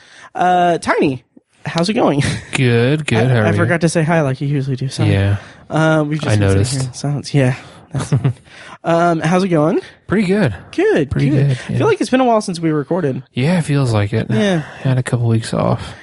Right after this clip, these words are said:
Speaker 1: Yeah. I, uh, yeah, we tried to get a, we tried to get an episode recorded, um, <laughs> that, and my apologies to the listeners and also specifically to Robert in Utah who wanted us to review,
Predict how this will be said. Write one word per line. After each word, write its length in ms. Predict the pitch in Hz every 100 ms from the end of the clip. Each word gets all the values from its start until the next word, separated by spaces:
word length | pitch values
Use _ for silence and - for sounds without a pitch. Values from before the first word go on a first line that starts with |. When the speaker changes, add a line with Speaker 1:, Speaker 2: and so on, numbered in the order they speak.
| -
Speaker 1:
Yeah. 320 | 175 170 156 151 - - -
I, 240 | 160 165 160
uh, 760 | 147 139 135 131 127 117 110 -
yeah, 160 | 190
we 160 | 180 190
tried 300 | - 226 277
to 80 | 214
get 180 | 196
a, 100 | 165 151
we 440 | 143 143 156 160
tried 220 | 156 220
to 60 | 214
get 100 | 208
an 100 | 185
episode 300 | 170 175 156
recorded, 480 | 139 156 151 143 135 - - - - -
um, 400 | 151 170 160 - - - -
<laughs> 320 | - - -
that, 520 | 170 165 156 143 - _
and 260 | 139 170 175
my 120 | 196
apologies 640 | 180 180 214 175 143 139 -
to 260 | 151 139 131
the 120 | 143
listeners 420 | 190 208 190 180
and 280 | 156 160 147
also 400 | 151 202 196 156
specifically 500 | - 185 247 269 233
to 100 | 175
Robert 420 | 143 165 156 135
in 160 | 135 135
Utah 320 | 151 - 139
who 240 | 135 135 127
wanted 400 | - 151 147 139
us 160 | 135
to 140 | - 135
review, 500 | 131 139 139 131